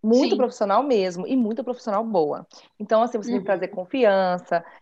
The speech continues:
Speaker 1: É igual você falou, é uma coisa que fica na pele. Apesar de que hoje as nossas técnicas, né,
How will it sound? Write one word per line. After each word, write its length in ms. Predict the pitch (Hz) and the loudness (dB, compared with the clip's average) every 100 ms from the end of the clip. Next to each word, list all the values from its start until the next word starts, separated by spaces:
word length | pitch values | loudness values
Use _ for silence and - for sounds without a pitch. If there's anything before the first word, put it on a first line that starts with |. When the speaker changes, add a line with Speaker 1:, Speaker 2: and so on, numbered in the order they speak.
| _ | _
Speaker 1:
É 100 | 175 | 0
igual 180 | 185 196 | 4 2
você 200 | 220 233 | 2 -2
falou, 260 | 240 220 185 | 0 2 2
é 80 | |
uma 140 | 185 180 | 0 -2
coisa 180 | 185 180 | -8 -10
que 140 | 185 | -14
fica 280 | - 233 226 | -8 -4 0
na 100 | 196 | 0
pele. 500 | 196 175 165 165 175 - _ _ | 0 0 0 -2 -8 -14 _ _
Apesar 320 | 190 202 196 | -6 0 0
de 140 | 196 - | 0 -2
que 100 | 202 | 0
hoje 240 | 202 202 | 0 -2
as 60 | 190 | -6
nossas 260 | 180 180 | -8 -10
técnicas, 580 | - 185 190 180 170 - - | -6 -4 -4 -8 -10 -10 -12
né, 240 | 175 185 | -10 -10